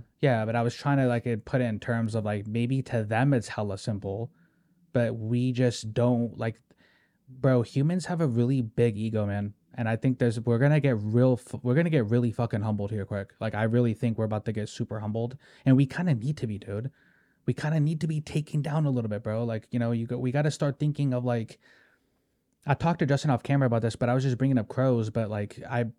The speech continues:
I did a segment last week about the Fourth of July and, like, the noises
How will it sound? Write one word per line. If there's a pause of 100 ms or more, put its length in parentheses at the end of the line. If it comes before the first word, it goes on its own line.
(200)
I
did
a
segment
last
week
about
the
Fourth
of
July
and,
like,
the
noises